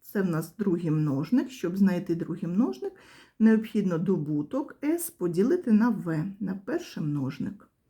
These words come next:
Час дорівнює вісімсот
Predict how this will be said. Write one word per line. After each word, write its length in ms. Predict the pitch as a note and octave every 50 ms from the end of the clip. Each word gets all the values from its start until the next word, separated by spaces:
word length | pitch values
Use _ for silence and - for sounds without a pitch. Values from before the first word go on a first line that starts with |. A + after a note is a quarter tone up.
| _ _ _ _ _ _ _ _ _ _ _ _ _ _ _ _
Час 360 | - - - E4+ F#4 F#4+ -
дорівнює 760 | - F#3+ B3+ C4 G#3+ F#3+ F3 D#3+ E3+ F3 E3+ E3+ E3+ F3 F3 G3 G3 - _ _ -
вісімсот 1040 | F#3+ G3 A3 G#3+ - - G#3 F3+ D#3+ - - - - E3 D3 F#3+ G3 - - -